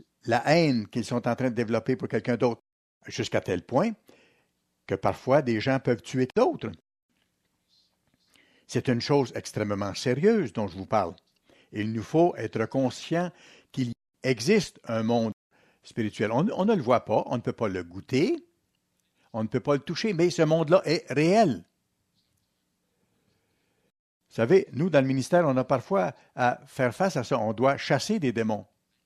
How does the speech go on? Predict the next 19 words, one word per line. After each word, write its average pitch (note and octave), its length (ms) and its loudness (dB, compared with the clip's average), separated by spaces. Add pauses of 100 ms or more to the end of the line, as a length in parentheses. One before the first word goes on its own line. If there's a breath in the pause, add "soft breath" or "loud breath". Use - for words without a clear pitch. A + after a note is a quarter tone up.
(1700)
Heureusement, C3+ 600 2
Dieu C#3 220 4
nous B2+ 160 0
a A#2+ 80 4
donné B2 420 0
cette - 300 -4
autorité A#2+ 680 -4
et A#2 120 -4
cette A2 300 -4
puissance. A2 720 -6 (2250)
Ce - 160 -12
n'est A2+ 100 -2
pas B2 200 4
tous - 260 -8
les A#2+ 160 2
ministres C3 400 0
qui C3+ 140 0
ont G#2+ 220 0
connu A2+ 540 0